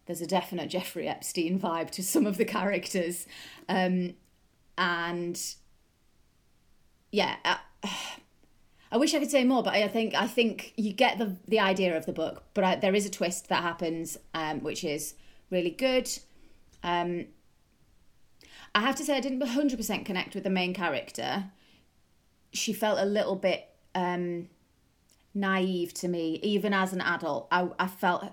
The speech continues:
her a little bit unbelievable, but I understood the reason why she had to play that character in order for the story to develop. So I,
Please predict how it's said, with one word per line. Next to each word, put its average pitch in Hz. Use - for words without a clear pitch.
her 185
a 190
little 190
bit 185
unbelievable, 180
but 156
I 190
understood 190
the 190
reason 180
why 175
she 185
had 180
to 196
play 180
that 175
character 170
in 185
order 170
for 156
the 170
story 165
to 165
develop. 156
So -
I, 185